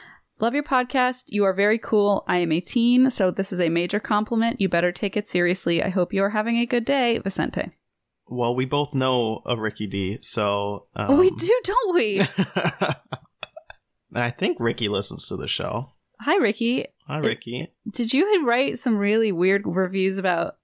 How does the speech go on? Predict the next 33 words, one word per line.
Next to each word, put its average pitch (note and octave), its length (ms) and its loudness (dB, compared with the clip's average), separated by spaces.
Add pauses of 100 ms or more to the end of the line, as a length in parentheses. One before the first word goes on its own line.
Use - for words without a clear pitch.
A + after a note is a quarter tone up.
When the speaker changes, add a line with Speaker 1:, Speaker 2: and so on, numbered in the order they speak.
(140)
Speaker 1:
Alamo G3+ 320 0
Drafthouse F#3+ 500 0
Cinema? A3+ 480 0
Because F3+ 400 -2
I'm - 180 0
about B3+ 240 2
to A#3 120 -2
Speaker 2:
Uh-oh. C4 200 2
Speaker 1:
read E4 240 2
it. D4+ 280 2
Speaker 2:
Uh-oh. A#2 440 0
Speaker 1:
Calling A#3+ 360 2
you C4+ 100 2
Speaker 2:
Uh-oh. B3+ 60 2
Speaker 1:
out. F#3+ 480 2 (340)
Speaker 2:
I A#2 100 -2
can't C3+ 240 -2
say C3 180 0
Ricky B2 260 -2
without A2 260 0
saying A2 220 -4
hi G#2 140 -2
to G#2+ 60 -4
Katie, G#2+ 300 -4
too. - 200 -6 (120)
So - 160 -10
hi G#2 180 -4
to G#2 60 -8
both G2+ 260 -6
of G#2+ 60 -10
you G#2+ 100 -10
guys. - 300 -10 (420)
Speaker 1:
This B3 480 -2